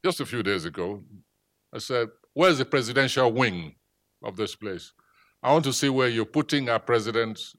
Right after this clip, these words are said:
when they come here." I said, "I'm a human rights fighter. I want to make sure they're comfortable, 'cause they're going to come here in a relay,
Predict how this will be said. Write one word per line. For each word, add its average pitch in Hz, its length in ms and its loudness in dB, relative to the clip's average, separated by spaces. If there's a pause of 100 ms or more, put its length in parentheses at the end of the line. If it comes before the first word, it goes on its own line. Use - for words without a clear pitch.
(640)
when 131 160 0
they 110 80 0
come 110 340 -2
here." 73 180 -10 (560)
I 110 40 -16
said, 127 280 0
"I'm 135 180 2
a 135 60 4
human 185 420 8
rights 151 360 10
fighter. 127 420 8
I 113 80 6
want 123 180 8
to 117 80 4
make 139 160 4
sure 143 140 4
they're 117 160 8
comfortable, 180 800 6 (600)
'cause 139 200 8
they're 135 120 10
going 160 160 10
to 147 80 6
come 151 300 8
here 113 400 4 (840)
in 123 140 -14
a 127 80 -4
relay, 127 580 -4